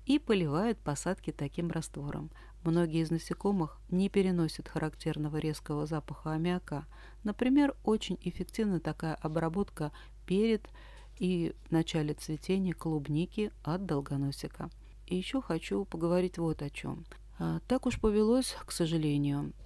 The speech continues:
но как только у населения финансовые проблемы,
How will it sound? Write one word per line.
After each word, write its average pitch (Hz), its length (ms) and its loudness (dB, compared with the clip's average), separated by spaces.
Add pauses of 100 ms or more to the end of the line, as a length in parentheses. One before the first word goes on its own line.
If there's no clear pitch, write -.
но 175 140 0
как 185 240 -2
только - 540 0
у 160 140 -2
населения 165 560 0
финансовые 170 580 0
проблемы, 185 640 0